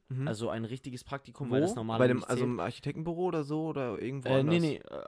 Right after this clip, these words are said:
Speaker 2: an einer Hochschule oder an einer Universität, äh,
Speaker 1: Ach
Speaker 2: kann ich
Speaker 1: so.
Speaker 2: aber gleich noch was zu sagen.
Speaker 1: Okay, ja.
Speaker 2: Ähm, dafür brauche ich ein, äh, Praktikum, das ich nochmal durchgeführt hab
Speaker 1: Ja.
Speaker 2: und eine vollständige Mappe mit so Dingen, die ich dann da drin gemacht hab. Du be-,
Speaker 1: Ja.
Speaker 2: du, also du,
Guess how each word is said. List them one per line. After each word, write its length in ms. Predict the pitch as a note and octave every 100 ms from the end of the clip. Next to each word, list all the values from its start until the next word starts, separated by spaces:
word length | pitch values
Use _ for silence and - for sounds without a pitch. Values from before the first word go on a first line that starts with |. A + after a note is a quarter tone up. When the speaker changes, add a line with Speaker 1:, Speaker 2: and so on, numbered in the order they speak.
| -
Speaker 2:
an 160 | C3+
einer 180 | C3+ B2+
Hochschule 420 | D3+ E3+ - E3+
oder 220 | C3+ C#3+ C#3+
an 120 | C3+
einer 120 | G2+
Universität, 640 | C3 B2 B2 A#2+ - C3+ A2+
äh, 80 | G#2+
Speaker 1:
Ach 100 | C3
Speaker 2:
kann 40 |
ich 60 | B2+
Speaker 1:
so. 100 | C#3+
Speaker 2:
aber 120 | B2
gleich 180 | A#2 A2
noch 120 | A2
was 120 | G2+ -
zu 100 | G2+
sagen. 160 | A2+
Speaker 1:
Okay, 160 | B2 B2+ B2+
ja. 180 | B2 - _ _
Speaker 2:
Ähm, 480 | A#2 A#2 A2+ A2+ A#2 _ _ _ - - _ _ -
dafür 220 | A#2+ A#2+
brauche 240 | B2+ C3
ich 80 | B2
ein, 280 | B2 A#2 -
äh, 260 | G#2+ A2 G2 -
Praktikum, 720 | C#3 D3+ - F3+ - F3+ F#3
das 180 | E3 D#3
ich 140 | -
nochmal 220 | D#3 D#3
durchgeführt 560 | D3+ D#3 - - D#3+ D#3+
hab 180 | D#3 B2+
Speaker 1:
Ja. 140 | B2
Speaker 2:
und 180 | A#2+ -
eine 200 | B2+ B2
vollständige 640 | - C3 - B2 A#2 A2
Mappe 280 | A2+ B2 B2
mit 200 | A2 A2
so 100 | A#2
Dingen, 320 | G#2+ A2+ A2
die 120 | G2+ G2+
ich 100 | -
dann 180 | G#2
da 140 | G2+ G2+
drin 200 | G2 G#2
gemacht 360 | G#2 G#2 -
hab. 120 | A#2+ -
Du 120 | G#2
be-, 100 | A#2+
Speaker 1:
Ja. 200 | A#2 A#2
Speaker 2:
du, 80 | A#2+
also 220 | - A2
du, 180 | A2